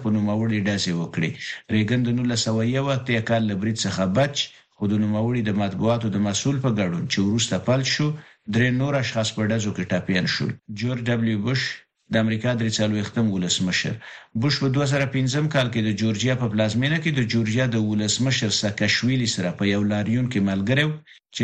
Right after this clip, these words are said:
ناڅاپي د نوموړي لوري ته یو لاسي بم ور وغورځول شو. هغه وخت چې په ټوټه کې تاو بم د دوی پر لور ور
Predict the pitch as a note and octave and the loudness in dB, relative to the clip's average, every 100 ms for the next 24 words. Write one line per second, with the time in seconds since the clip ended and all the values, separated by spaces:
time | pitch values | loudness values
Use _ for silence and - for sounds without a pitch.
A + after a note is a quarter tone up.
0 | A#2 A2+ A#2 A2+ C3 A#2 A#2 A2+ A#2+ B2 | 0 2 0 0 0 2 2 0 0 0
1 | A#2 C#3 D#3 D3+ B2+ A#2 G#2+ G#2 - A#2+ | 0 0 0 0 0 2 0 0 0 -2
2 | G#2+ A#2 A2 G2+ G2+ F2 F#2 F2 F2 E2+ | 0 2 2 0 -2 0 -2 -2 -2 -2
3 | E2 - - A2+ _ _ - A#2 B2 A#2+ | -2 -2 -4 -6 _ _ 0 0 0 -2
4 | A#2 G#2+ G2+ G#2 G#2 B2 A#2 A2 B2 B2 | -4 -2 0 0 0 0 0 0 2 2
5 | G#2 A#2+ A2 G2+ A#2 A#2 G#2 G2+ A#2 G#2+ | 2 0 0 0 0 0 0 0 0 0
6 | G2+ | 0